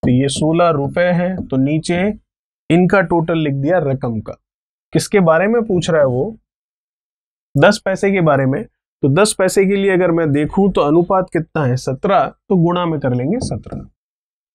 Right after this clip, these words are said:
सोलह का ये दो बार सत्रह बटा दो हुआ है, तो सत्रह बटा दो मतलब कितना हो गया?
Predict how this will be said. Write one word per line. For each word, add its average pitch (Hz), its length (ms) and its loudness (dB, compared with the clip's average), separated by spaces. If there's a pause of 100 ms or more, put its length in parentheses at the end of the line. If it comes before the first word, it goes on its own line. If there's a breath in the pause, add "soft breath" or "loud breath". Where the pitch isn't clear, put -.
(200)
सोलह 175 420 0
का 170 420 -2
ये 151 80 -2
दो 143 360 0
बार 127 300 0
सत्रह 185 420 -4
बटा 170 280 -2
दो 151 380 0
हुआ 135 240 -2
है, 120 160 -8 (380)
तो 139 60 -2
सत्रह 160 320 0
बटा 170 280 0
दो 160 360 -2 (140)
मतलब 135 300 -2
कितना 180 320 -2
हो 185 180 2
गया? 175 220 0